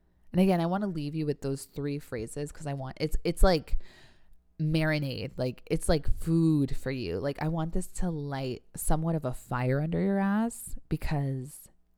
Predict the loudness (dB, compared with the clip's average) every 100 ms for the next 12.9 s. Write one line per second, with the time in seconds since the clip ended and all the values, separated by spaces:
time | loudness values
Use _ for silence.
0 | -2 2 2 2 2 2 2 -4 -12 -14
1 | -14 -18 _ _ _ _ _ _ _ _
2 | _ _ 2 4 4 0 0 0 0 0
3 | -2 -4 -4 -4 -6 -16 -20 -10 -2 -2
4 | 0 0 2 4 2 0 0 0 0 -2
5 | -2 -2 0 0 0 0 -2 -4 -6 -4
6 | -4 -2 -4 -4 -14 -20 -20 -12 -6 -4
7 | -4 -6 -4 -2 0 0 -4 -8 -12 -10
8 | -10 -12 -18 _ _ _ _ _ _ _
9 | _ -2 2 2 2 0 4 2 2 -2
10 | -4 -4 0 2 2 -2 -2 0 -2 -6
11 | -20 -14 -4 -2 0 0 0 0 0 0
12 | 0 0 0 -2 -2 -2 -2 -4